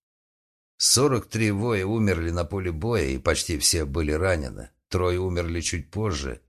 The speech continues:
Их не успели спасти, слишком у них раны были серьёзны. Можно было, конечно, попытаться их спасти и потратить на них все силы вместе с Рознигом,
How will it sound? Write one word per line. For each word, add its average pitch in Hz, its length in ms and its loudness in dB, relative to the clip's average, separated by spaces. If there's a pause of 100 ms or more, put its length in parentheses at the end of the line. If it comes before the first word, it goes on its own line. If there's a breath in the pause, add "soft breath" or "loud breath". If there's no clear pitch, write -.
(340)
Их 120 240 0
не 110 80 0
успели 107 440 0
спасти, - 500 -2
слишком 95 480 -2
у 92 40 -2
них 87 200 -4
раны 95 260 2
были 69 200 -4
серьёзны. 80 680 -4 (460)
Можно 147 400 2
было, 120 280 2
конечно, 113 560 2
попытаться 104 600 2
их 98 120 0
спасти 110 580 2
и - 20 0
потратить 92 560 2
на 95 100 0
них 87 220 -2
все 90 240 0
силы 101 380 2
вместе 82 420 0
с - 100 0
Рознигом, 80 640 0